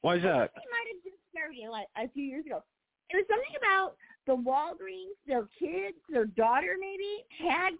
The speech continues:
Speaker 2: kids, and they turned into, like, real bad addicts, and, like, the, the Walgreens even, like,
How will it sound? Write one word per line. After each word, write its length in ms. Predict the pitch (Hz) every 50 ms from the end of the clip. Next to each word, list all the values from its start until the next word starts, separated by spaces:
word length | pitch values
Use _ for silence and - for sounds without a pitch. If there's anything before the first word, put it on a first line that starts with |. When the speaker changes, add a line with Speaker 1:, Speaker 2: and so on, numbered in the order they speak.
| - -
Speaker 2:
kids, 360 | 415 392 370 381 370 370 - _ _ _ _ _ _ _ _ _ _ _ -
and 920 | - 247 247 240 233 233 233 233 233 233 233 226 226 226 233 233 226 220 - _ _ _ _ _ _ _ _ _ _ -
they 120 | 233 233
turned 380 | 220 - 381 339 349 359 370 339 247
into, 160 | 302 254 240
like, 280 | 240 226 208 202 190 _ _ _ _ _ _ _ _ _ - -
real 580 | 196 202 214 226 262 349 381 392 381 392 381
bad 300 | - 339 311 330 320 320 - - -
addicts, 400 | 269 311 320 311 320 320 320 -
and, 180 | - 285 269 254
like, 220 | 233 220 208 196 _ _ _ _ _ _ _ - 202
the, 200 | 226 240 220 214 -
the 120 | 220 214
Walgreens 640 | 202 214 240 269 277 285 320 359 277 339 349 339 349 370 370
even, 160 | 330 349 311
like, 220 | 277 226 226 226